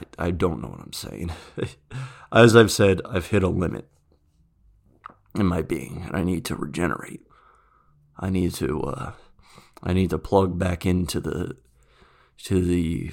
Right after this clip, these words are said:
nutrient pool and absorb. By which I have, I'm saying that I have a, uh, I have a, you know, vegetarian salami sandwich in a wax paper bag underneath this.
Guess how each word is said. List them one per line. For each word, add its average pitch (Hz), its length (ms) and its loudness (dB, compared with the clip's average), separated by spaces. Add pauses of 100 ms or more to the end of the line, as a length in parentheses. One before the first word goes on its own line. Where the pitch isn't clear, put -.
nutrient 92 920 0
pool 85 420 -2 (400)
and - 380 -8
absorb. 87 720 -2 (420)
By 92 120 4
which 104 220 4
I 95 100 4
have, 95 240 -2
I'm 95 180 0
saying 92 320 0
that 87 280 -2
I 95 120 0
have 90 280 0
a, 85 220 -2
uh, - 200 -4 (1900)
I 92 120 2
have 90 280 2
a, 82 140 0
you - 300 -4
know, 90 180 2
vegetarian 87 760 0
salami 82 440 -2
sandwich - 720 -8 (500)
in 92 100 -2
a 82 60 2
wax 95 400 0
paper - 340 -6
bag - 340 -8
underneath - 460 -6
this. - 440 -10